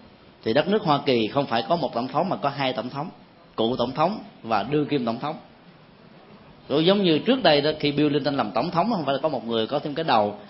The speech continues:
đầu của bà, vì bà là luật sư nổi tiếng nhất nhì của Hoa Kỳ từ hai mươi năm trước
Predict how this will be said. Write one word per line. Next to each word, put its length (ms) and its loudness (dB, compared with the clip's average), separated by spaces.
đầu 120 -2
của 120 -2
bà, 220 0
vì 140 0
bà 200 4
là 100 2
luật 300 2
sư 260 2
nổi 380 2
tiếng 260 0
nhất 260 2
nhì 280 0
của 100 -4
Hoa 140 -4
Kỳ 220 -2
từ 200 4
hai 280 -2
mươi 120 -2
năm 140 -4
trước 180 -4